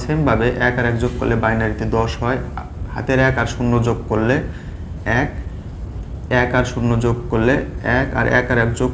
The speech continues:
করলে বাইনারিতে যোগ করলে দশ হাতে থাকে এক। তো এইভাবে আমরা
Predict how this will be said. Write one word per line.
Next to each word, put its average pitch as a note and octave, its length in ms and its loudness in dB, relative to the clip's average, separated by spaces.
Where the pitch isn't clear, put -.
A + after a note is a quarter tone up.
করলে A#2+ 260 4
বাইনারিতে A#2 500 2
যোগ A#2 180 -2
করলে A#2 140 0
দশ C#3 140 4
হাতে A2 260 -2
থাকে G2 220 0
এক। - 80 -6
তো - 60 -6
এইভাবে D#3 280 6
আমরা B2 180 8